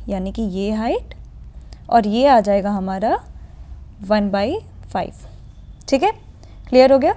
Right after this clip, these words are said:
तो अब क्या करना है हमें? रिएक्शन निकालना है डायरेक्ट। तो रिएक्शन at A will be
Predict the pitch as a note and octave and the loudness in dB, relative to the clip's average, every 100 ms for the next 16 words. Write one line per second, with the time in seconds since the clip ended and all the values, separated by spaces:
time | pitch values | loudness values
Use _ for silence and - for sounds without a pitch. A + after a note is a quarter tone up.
0 | - - - - - - B3 A#3+ - - | -4 -18 -16 -2 0 4 2 2 -4 -4
1 | C4 B3 B3+ B3 C4 B3 D#4 G#4 G#3 G3+ | 0 2 2 0 0 0 -2 -4 -2 -2
2 | G3 - A#3 A3+ A3 A3+ C4 G3 G3 E4 | -2 -2 -2 0 -2 -2 -4 -2 -2 -4
3 | - A#3 C#4 G4+ - - - - - - | -6 -4 -4 -4 -10 -20 -20 -20 -20 -20
4 | - - G#3 F#3+ G3 - C#4+ F#4 - - | -20 -6 -2 -2 -4 -4 -2 -4 -6 -18
5 | - - - - - - - - - - | -18 -18 -18 -18 -18 -18 -16 -16 -10 -6
6 | F#3+ G3 E4+ - - - - - - G3 | -4 -2 -4 -6 -16 -18 -20 -20 -10 -6
7 | F#3+ A3+ A4 - - G3+ G3+ F#3+ | -4 -2 -4 -8 -10 -6 -4 -2